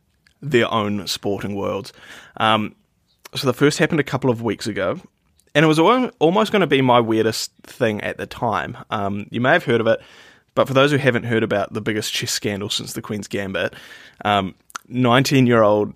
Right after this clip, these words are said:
Hans Niemann was accused of cheating by the way of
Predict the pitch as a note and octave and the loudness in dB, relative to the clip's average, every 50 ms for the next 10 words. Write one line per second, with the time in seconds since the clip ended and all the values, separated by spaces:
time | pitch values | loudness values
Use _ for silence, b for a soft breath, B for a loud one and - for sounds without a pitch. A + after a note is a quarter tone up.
0 | _ _ _ - - - A#2+ A#2 A#2 B2 B2 A2+ A2+ A2+ G#2+ G2+ A2 A2+ G#2 F2 | _ _ _ -14 -10 -4 -2 0 0 0 0 -2 -2 -2 0 0 0 0 0 -2
1 | - - - - - - - - G#2 G2+ A2 A#2+ A#2 - - A#2 G#2+ G#2+ G#2+ G#2+ | -6 -8 -12 -18 -16 -12 -8 -6 -6 -6 -6 -8 -10 -10 -8 -6 -4 -4 -4 -6
2 | - - - G2+ G2+ A2+ - - - - - B2+ A#2+ - B2+ A2+ A2 A2 G#2+ F#2 | -6 -4 -4 -4 -4 -6 -10 -14 -10 -4 0 0 0 2 2 0 0 0 -2 -4
3 | - - _ - G#2 G2+ G#2 G#2+ G#2+ A2 G#2+ A2 A2+ E2+ - G#2+ G#2+ G#2 A2+ A#2 | -8 -8 _ -2 0 0 0 0 2 2 4 4 2 2 0 -2 -4 -6 -8 -12